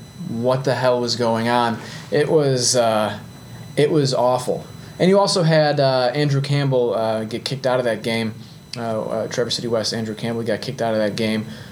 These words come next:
uh, for, uh, reportedly kicking an Alpena player.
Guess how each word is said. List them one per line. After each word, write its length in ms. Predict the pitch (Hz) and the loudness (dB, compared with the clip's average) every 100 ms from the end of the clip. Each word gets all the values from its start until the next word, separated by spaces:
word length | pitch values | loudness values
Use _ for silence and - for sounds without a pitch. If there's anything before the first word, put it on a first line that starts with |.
| - | -8
uh, 240 | 117 113 107 | -2 0 0
for, 640 | - 127 113 110 107 107 | -4 -2 2 2 4 2
uh, 380 | 101 101 101 - - | 2 2 0 -2 -4
reportedly 800 | - - 135 135 127 123 113 | -6 -2 2 2 2 0 0
kicking 480 | - 139 139 131 120 | 0 0 2 2 0
an 80 | 113 | 2
Alpena 440 | 107 104 147 143 | 0 0 0 0
player. 420 | 139 117 107 101 | 2 2 2 0